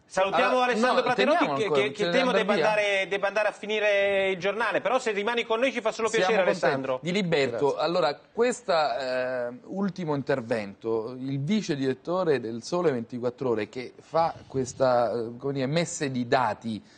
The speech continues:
Speaker 2: non, non è un altro stimolo che importa pensare che non tutto è come sembra e non tutti stanno nei ruoli? Cioè il capitalismo ha dentro di sé una capacità di critica enorme,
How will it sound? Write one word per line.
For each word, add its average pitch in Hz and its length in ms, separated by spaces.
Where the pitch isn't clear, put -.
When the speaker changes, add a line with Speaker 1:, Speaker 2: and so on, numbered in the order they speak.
Speaker 2:
non, 185 180
non 208 200
è 294 120
un 135 140
altro 131 320
stimolo 135 460
che 113 80
importa 127 400
pensare 147 340
che 117 80
non 117 220
tutto 139 260
è 135 80
come 123 240
sembra 135 320
e 117 40
non 120 180
tutti 139 260
stanno 127 300
nei 127 140
ruoli? 143 300
Cioè 165 260
il 202 140
capitalismo 175 680
ha 190 160
dentro 131 340
di 127 80
sé 139 120
una 147 180
capacità 127 460
di 123 180
critica 135 460
enorme, 107 580